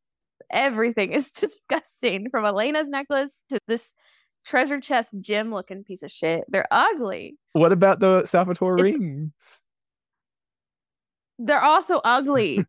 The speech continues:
Speaker 2: <laughs>
Speaker 1: The jewelry is so ugly. And the other thing is, too, they're like, "Oh, well, it's old jewelry." No, that implies that old jewelry looks like that. It doesn't have to.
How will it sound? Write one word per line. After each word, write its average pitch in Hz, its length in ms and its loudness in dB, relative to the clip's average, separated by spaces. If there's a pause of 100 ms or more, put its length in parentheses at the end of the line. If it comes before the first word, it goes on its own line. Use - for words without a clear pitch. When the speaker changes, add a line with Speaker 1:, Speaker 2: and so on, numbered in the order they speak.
(180)
Speaker 2:
<laughs> 240 80 6 (2000)
Speaker 1:
The 330 160 0
jewelry 247 360 -2
is 247 100 -14
so 240 220 -2
ugly. 196 420 -6 (340)
And 294 220 -2
the 302 60 0
other 330 160 -4
thing 370 200 -8
is, 285 160 -12
too, 269 140 -10
they're 262 140 -4
like, 247 260 -4
"Oh, 220 300 2
well, 202 200 -6
it's 208 220 -8
old 214 260 -2
jewelry." 196 320 -12
No, 330 540 0
that 339 160 2
implies 320 680 -2
that - 140 -20
old 233 260 -10
jewelry 240 400 -8
looks 202 360 -6
like 185 180 -8 (100)
that. 90 360 -4
It - 160 -4
doesn't 320 380 -2
have 247 320 -8 (120)
to. 90 260 -8